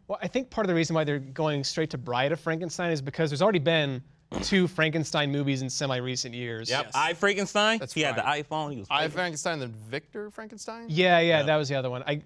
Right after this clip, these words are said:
Speaker 1: I don't know which one's which. I haven't seen either.
Speaker 3: One of them is, like, a super
Speaker 1: So
Speaker 3: action film, and one of them has, um,
Speaker 2: I Frankenstein is a
Speaker 1: Daniel
Speaker 2: super action
Speaker 1: Radcliffe.
Speaker 2: film.
Speaker 3: Daniel Radcliffe and the guy who plays
Speaker 1: Uh, James McAvoy?
Speaker 3: James McAvoy
Speaker 1: Yeah.
Speaker 3: as, as, as Igor and, and Victor. That one I've heard is, like, decent.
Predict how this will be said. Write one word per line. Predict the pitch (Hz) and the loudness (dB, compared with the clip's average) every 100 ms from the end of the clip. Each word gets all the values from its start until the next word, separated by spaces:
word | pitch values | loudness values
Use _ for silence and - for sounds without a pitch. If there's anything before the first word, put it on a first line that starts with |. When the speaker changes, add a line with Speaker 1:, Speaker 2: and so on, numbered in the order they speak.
| 156 | -4
Speaker 1:
I | |
don't | 147 139 | -4 -2
know | 131 | -4
which | 127 - | -4 -6
one's | 131 127 | -8 -6
which. | 131 127 - | -6 -6 -6
I | |
haven't | 185 147 | -6 -6
seen | 139 151 139 | -6 -6 -4
either. | 135 143 143 _ _ _ | -2 -4 -6 _ _ _
Speaker 3:
One | 170 | -2
of | 208 | -2
them | 202 | 0
is, | 165 | 0
like, | 147 | 0
a | |
super | - 190 135 | -2 -2 2
Speaker 1:
So | |
Speaker 3:
action | 160 151 147 | 2 0 -4
film, | 131 131 | -4 -4
and | 123 | -2
one | 131 | -4
of | 139 | -4
them | 131 | -6
has, | 123 120 117 113 117 | -4 -2 -2 -4 -6
um, | 120 113 110 | -4 -2 0
Speaker 2:
I | 127 | 0
Frankenstein | 127 131 117 - 107 98 | 2 0 -2 -4 -4 -4
is | 87 | -4
a | |
Speaker 1:
Daniel | 156 156 139 | 0 0 2
Speaker 2:
super | |
action | 135 139 | 0 0
Speaker 1:
Radcliffe. | 165 156 | -2 -2
Speaker 2:
film. | - - _ _ | -4 -18 _ _
Speaker 3:
Daniel | 160 156 143 | 0 2 4
Radcliffe | 143 156 139 | 2 0 -2
and | - 127 | -4 -6
the | |
guy | 123 139 | 0 2
who | 143 | 0
plays | - 139 131 123 | -2 0 0 2
Speaker 1:
Uh, | 147 143 139 | 4 4 4
James | 160 147 | 0 0
McAvoy? | 143 143 175 208 | 0 -2 -2 -4
Speaker 3:
James | 151 127 | -6 -4
McAvoy | 139 127 | -4 -2
Speaker 1:
Yeah. | 131 120 | -2 -4
Speaker 3:
as, | 107 110 | -4 -8
as, | - 107 107 - - - | -10 -12 -10 -10 -12 -12
as | 110 110 117 - | -12 -12 -12 -12
Igor | 120 117 107 | -8 -6 -6
and, | 104 104 104 - | -6 -10 -12 -12
and | 113 107 | -12 -12
Victor. | 110 107 101 - _ | -14 -14 -16 -20 _
That | 196 311 | 0 2
one | 320 | 0
I've | 202 | 0
heard | 208 190 | 0 0
is, | 151 | -2
like, | 123 123 110 | -2 -4 -4
decent. | 117 135 202 226 | -10 -8 -10 -12